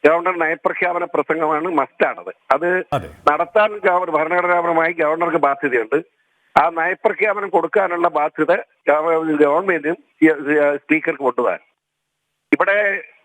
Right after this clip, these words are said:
Speaker 1: എന്റെ ഓർമ്മ, ഞാൻ പത്ത് ഏഴ് പ്രാവശ്യം എം എൽ എ ആയിരുന്ന ആളാണ്. പലരും പൂർണ്ണമായിട്ട് വായിക്കാതെ പോയിട്ട്, പല സ്പീക്കർമാരും പൂർണ്ണമായി വായിക്കാതെ പോയ ചരിത്രമുണ്ട്. പക്ഷേ ഇത് ആദ്യം, കേരളത്തിലെ ചരിത്രത്തിൽ ആദ്യമാണ്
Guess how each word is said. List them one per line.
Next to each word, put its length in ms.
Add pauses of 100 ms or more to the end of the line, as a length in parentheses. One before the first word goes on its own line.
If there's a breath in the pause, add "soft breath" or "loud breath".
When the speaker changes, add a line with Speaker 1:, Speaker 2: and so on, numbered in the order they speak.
(280)
Speaker 1:
എന്റെ 260
ഓർമ്മ, 300
ഞാൻ 220
പത്ത് 520
ഏഴ് 180
പ്രാവശ്യം 380
എം 120
എൽ 100
എ 40
ആയിരുന്ന 340
ആളാണ്. 280 (960)
പലരും 320 (380)
പൂർണ്ണമായിട്ട് 460
വായിക്കാതെ 400
പോയിട്ട്, 240
പല 200
സ്പീക്കർമാരും 680
പൂർണ്ണമായി 500
വായിക്കാതെ 440
പോയ 180
ചരിത്രമുണ്ട്. 540
പക്ഷേ 280
ഇത് 500
ആദ്യം, 300 (200)
കേരളത്തിലെ 340
ചരിത്രത്തിൽ 460
ആദ്യമാണ് 520